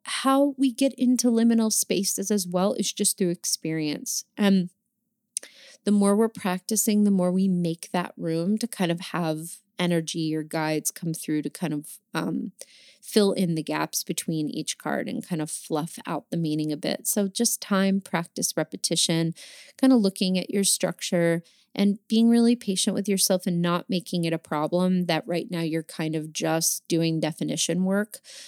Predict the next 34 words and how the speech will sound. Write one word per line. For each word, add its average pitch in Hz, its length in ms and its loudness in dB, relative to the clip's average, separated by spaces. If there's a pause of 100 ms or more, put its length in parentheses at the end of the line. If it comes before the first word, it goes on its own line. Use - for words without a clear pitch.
(140)
Um, 165 500 2
another 220 320 4
thing 254 420 2
may 196 240 2
just 190 300 -6
be 175 220 -4
that, 160 340 -4 (840)
um, 170 500 -2 (840)
you 208 320 4
can 190 720 0 (640)
add 190 500 0 (180)
to, 277 520 2 (220)
I 190 100 4
would 196 200 2
say, 190 180 2
rather 185 260 0
than 185 160 0
take 185 300 -4
away. 175 300 2
So 233 160 0
if 202 120 -2
you're 233 100 -2
finding 254 380 2
that 247 140 2
the 220 80 0
structure 208 420 0
of 190 100 -2
your 196 120 2
readings 196 380 -2
kind 208 200 -2
of 190 80 -6
starts - 480 0
with, 202 180 -4
like, 180 340 0